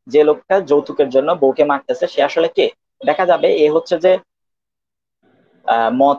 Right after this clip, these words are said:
খেয়ে বাড়িতে গেছে, তারপর হচ্ছে যে বউকে পিটাইছে, দেখা যাবে এ হচ্ছে জুয়াখোর, সে জুয়া খেলার জন্য, আহ, যাতে তাকে যৌতুকের টাকা দেয়া হয় সেজন্য সে তার স্ত্রীর উপর অত্যাচার করতেছে। তো আমরা আসলে দেখতে পেলাম যে মানে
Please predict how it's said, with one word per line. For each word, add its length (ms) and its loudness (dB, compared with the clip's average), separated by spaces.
খেয়ে 160 0
বাড়িতে 380 -2
গেছে, 340 -2
তারপর 320 -2
হচ্ছে 160 -4
যে 60 0
বউকে 300 0
পিটাইছে, 360 -2
দেখা 200 0
যাবে 220 0
এ 40 2
হচ্ছে 220 -6
জুয়াখোর, 520 0
সে 80 0
জুয়া 240 2
খেলার 300 -2
জন্য, 360 -2
আহ, 360 0
যাতে 240 0
তাকে 220 -2
যৌতুকের 480 0
টাকা 200 0
দেয়া 220 2
হয় 160 0
সেজন্য 400 -8
সে 180 0
তার 240 0
স্ত্রীর 340 -2
উপর 160 2
অত্যাচার 380 0
করতেছে। 480 -2
তো 260 4
আমরা 200 -2
আসলে 220 0
দেখতে 320 0
পেলাম 240 2
যে 80 -2
মানে 180 -2